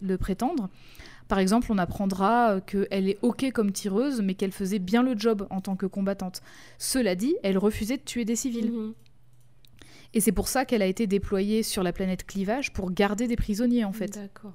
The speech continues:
Speaker 1: C'est pour ça qu'elle combattait plus, en
Speaker 2: Donc
Speaker 1: gros.
Speaker 2: ça
Speaker 1: Elle
Speaker 2: lui
Speaker 1: était
Speaker 2: fait quand
Speaker 1: punie
Speaker 2: même un
Speaker 1: parce
Speaker 2: point,
Speaker 1: qu'elle refusait
Speaker 2: enfin,
Speaker 1: de tuer
Speaker 2: même
Speaker 1: des
Speaker 2: si
Speaker 1: civils.
Speaker 2: Marco et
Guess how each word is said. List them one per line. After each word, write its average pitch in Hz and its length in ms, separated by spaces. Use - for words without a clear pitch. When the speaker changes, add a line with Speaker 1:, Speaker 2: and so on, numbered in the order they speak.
Speaker 1:
C'est 175 320
pour - 160
ça 233 120
qu'elle 214 140
combattait 190 420
plus, 233 200
en 196 40
Speaker 2:
Donc 180 100
Speaker 1:
gros. 180 80
Speaker 2:
ça 214 60
Speaker 1:
Elle 202 60
Speaker 2:
lui 202 60
Speaker 1:
était 202 100
Speaker 2:
fait 302 60
quand - 120
Speaker 1:
punie 220 140
Speaker 2:
même 269 80
un - 20
Speaker 1:
parce 285 180
Speaker 2:
point, - 80
Speaker 1:
qu'elle 220 140
refusait 196 260
Speaker 2:
enfin, 214 100
Speaker 1:
de 185 40
tuer 202 80
Speaker 2:
même 208 80
Speaker 1:
des 202 60
Speaker 2:
si 196 80
Speaker 1:
civils. 208 120
Speaker 2:
Marco 185 380
et 202 120